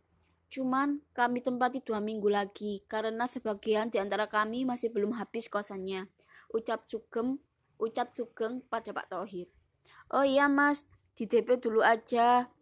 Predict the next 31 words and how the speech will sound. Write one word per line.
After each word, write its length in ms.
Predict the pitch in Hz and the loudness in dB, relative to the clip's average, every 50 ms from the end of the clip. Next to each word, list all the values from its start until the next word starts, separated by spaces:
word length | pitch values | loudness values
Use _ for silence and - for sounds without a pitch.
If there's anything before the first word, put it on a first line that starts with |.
| _ - | _ -2
buat 160 | 220 208 202 | 0 0 0
tanda 300 | 208 233 233 226 220 220 | 0 -4 -4 -2 -4 -4
setuju," 640 | - - - 233 220 214 - 240 240 240 240 233 226 | -4 -4 -6 -8 -8 -8 -6 -4 -2 -2 0 -2 -4
jawabnya. 560 | 226 - 202 202 196 - - 190 190 185 190 - - - - - - - - _ _ _ _ _ _ _ _ _ _ - _ - - - - - - - - _ | -4 -6 -8 -8 -8 -8 -8 -8 -8 -8 -8 -10 -14 -18 -18 -20 -20 -20 -20 _ _ _ _ _ _ _ _ _ _ -20 _ -20 -20 -20 -20 -20 -20 -20 -20 _
Kami 240 | - 240 233 240 254 | 0 0 0 2 0
semua 400 | 254 - 269 254 254 277 285 285 | -2 -2 -2 0 4 4 6 8
lantas 320 | 277 269 262 277 - 269 | 6 6 4 0 -4 -4
mengeluarkan 800 | 254 247 247 247 247 240 240 240 240 - _ - 262 277 285 285 | -8 -6 -4 2 6 6 6 6 4 -4 _ 2 2 4 4 0
seratus 400 | - 277 240 233 240 240 - - | 0 0 0 0 0 -6 -8 -8
ribu 320 | 233 233 226 - - 254 254 | -8 -8 -8 -4 -4 -4 -2
dari 240 | - 240 220 208 214 | 0 0 2 2 2
kantong 320 | - 220 220 214 233 233 | 0 -2 0 0 -2 -2
masing-masing. 720 | 233 226 233 - 226 208 196 196 208 - 196 196 190 - _ - | -2 -4 -6 -6 -10 -6 -6 -6 -4 -4 -4 -4 -4 -8 _ -4
Artinya 560 | - 214 208 - 214 208 208 214 226 240 240 | -4 -4 -4 -8 -10 -8 -4 -2 -2 -2 0
kami 320 | - 240 226 220 220 226 - | 0 0 0 0 -4 -8 -4
D 160 | - 202 196 | -4 -4 0
P 160 | - 226 226 | 0 0 0
lima 160 | 226 226 220 | 0 -2 -2
ratus, 400 | 214 214 214 - - - - _ _ _ _ _ _ - - - - _ _ | -2 -2 -4 -4 -8 -18 -20 _ _ _ _ _ _ -20 -20 -20 -20 _ _
lima 240 | - 226 226 226 226 | -12 -10 -8 -8 -6
ratus 320 | 226 226 220 226 226 226 - | -6 -6 -4 -6 -8 -8 -8
ribu 240 | 233 220 - 190 | -10 -12 -12 -14
dulu. 400 | 180 - 185 175 180 180 175 170 - _ _ _ _ _ _ _ | -16 -12 -10 -10 -8 -8 -10 -10 -14 _ _ _ _ _ _ _
"Ini 240 | - 226 240 247 269 | -6 -4 -2 -2 -2
kuncinya, 480 | - 285 262 254 240 254 247 254 262 269 | 0 0 0 0 0 -2 -2 -2 0 0
Mas, 480 | 269 262 269 269 269 - - - - | 0 0 0 -2 -2 -4 -8 -10 -6
tapi 480 | _ - 240 240 - 262 277 294 285 - | _ -2 -2 0 0 0 0 0 -2 -2
kesininya 640 | _ - 269 262 - 262 247 247 247 240 247 262 269 | _ -4 -4 -2 -2 -2 -2 -2 -2 -2 0 0 0
minggu 320 | 269 262 247 233 214 220 | 0 0 0 0 -2 -2
depan 400 | - 214 - - - 247 254 247 | -2 -2 -2 0 0 0 2 2
ya. 240 | 214 208 214 233 247 | 0 2 2 2 0